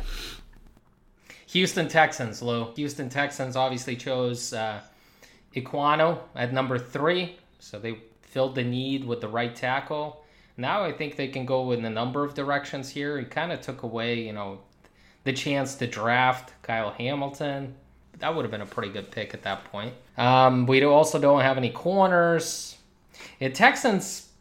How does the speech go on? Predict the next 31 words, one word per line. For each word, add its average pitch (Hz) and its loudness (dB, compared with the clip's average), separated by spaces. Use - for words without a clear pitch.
they 143 2
need 247 4
an 170 2
edge 165 2
player 113 2
too, 139 0
<laughs> 95 -6
like, 113 -6
badly. 131 8
<laughs> - -18
But 175 4
there's 165 0
no 196 6
one 139 4
here, 123 0
like, 110 -8
nobody 170 6
worthy 135 2
of 120 -4
this. 101 -12
It's - -20
like 285 -4
a 123 -4
trade 123 -6
back 104 -4
pick. 104 -10
I 104 -12
mean, 107 -12
for - -20
God's - -12
sake. - -12